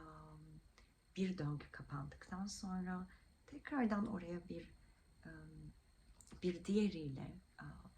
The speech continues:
orayı incelemek, oraya bakmak, orayı çözümlemek için, e, orayı fark etmek için yeniden bir terapi yolculuğuna başlayabilirim ve bu yeni bir döngü olur. Ee, bahsettiğim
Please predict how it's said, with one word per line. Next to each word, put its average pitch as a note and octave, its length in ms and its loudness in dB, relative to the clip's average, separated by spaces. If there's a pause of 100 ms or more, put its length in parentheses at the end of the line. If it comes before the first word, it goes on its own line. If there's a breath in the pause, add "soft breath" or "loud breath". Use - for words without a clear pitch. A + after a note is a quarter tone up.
(300)
orayı F3 240 0
incelemek, D#3 800 -4
oraya D3 320 -6
bakmak, - 520 -6
orayı C#3+ 200 -6
çözümlemek - 680 -2
için, - 360 -2 (640 loud breath)
e, - 40 -4 (380)
orayı D#3+ 260 -6
fark F#3+ 400 2
etmek - 300 -8
için - 320 -4 (120)
yeniden E3 480 4
bir C#3+ 260 -6 (420)
terapi C3+ 360 -2
yolculuğuna C#3 520 -2
başlayabilirim F#3 760 0
ve F3+ 100 0
bu F3 60 0
yeni E3+ 320 -2
bir - 100 -8
döngü - 340 -10
olur. - 360 -12 (680 loud breath)
Ee, - 60 -12 (600)
bahsettiğim G#3+ 960 2